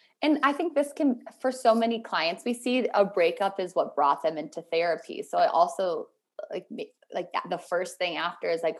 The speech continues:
who, do I need help with this? And who can I go to for this? And maybe that's a friend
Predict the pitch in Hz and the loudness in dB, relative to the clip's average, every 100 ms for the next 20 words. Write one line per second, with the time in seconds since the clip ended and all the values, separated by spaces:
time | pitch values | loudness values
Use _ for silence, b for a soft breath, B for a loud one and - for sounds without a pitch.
0 | - 190 - _ _ _ _ 220 214 226 | -6 -6 -8 _ _ _ _ 4 4 6
1 | 208 - 165 170 - 160 - - 165 - | 2 0 0 0 0 -2 0 0 0 -2
2 | - 170 175 - b _ 214 202 196 165 | -10 -8 -8 -14 b _ -4 -2 -2 0
3 | 147 - - _ _ _ _ 202 175 180 | 0 -2 -10 _ _ _ _ -6 0 0
4 | 180 160 - - 165 - 220 214 208 214 | 0 -6 -4 -2 0 0 0 0 0 -2
5 | 202 - _ 165 165 170 - 165 170 170 | -2 -6 _ 0 0 -8 -4 -2 0 -2
6 | 165 160 | -4 -10